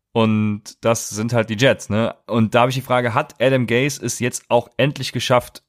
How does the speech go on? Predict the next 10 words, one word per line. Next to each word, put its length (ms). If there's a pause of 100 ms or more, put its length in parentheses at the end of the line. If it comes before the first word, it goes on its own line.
den 220
letzten 720 (600)
Jet 200
zu 200
brechen 580
in 180
Form 240
von 140
Jameson 320
Crowder? 480